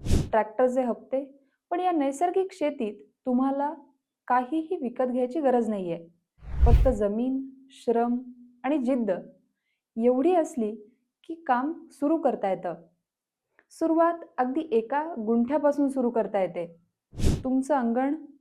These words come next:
परसबाग आणि जुनी शेतजमीन, कुठलीही सुरुवात करा.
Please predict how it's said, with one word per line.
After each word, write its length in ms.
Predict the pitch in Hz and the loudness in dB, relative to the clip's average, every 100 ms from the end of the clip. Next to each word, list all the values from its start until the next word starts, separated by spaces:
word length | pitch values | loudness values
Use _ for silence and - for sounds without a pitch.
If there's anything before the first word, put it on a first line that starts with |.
| _ _ _ | _ _ _
परसबाग 520 | 214 233 247 233 233 233 - _ - | 0 0 -2 -2 -2 -4 -12 _ -6
आणि 160 | 269 | -2
जुनी 320 | 262 226 262 359 | 0 0 -2 -2
शेतजमीन, 680 | - 262 262 311 269 269 - _ _ _ | 0 0 2 2 2 -2 -8 _ _ _
कुठलीही 440 | 311 302 330 359 403 | -4 0 2 2 2
सुरुवात 340 | 294 262 240 - | 2 4 4 2
करा. 160 | 196 | -2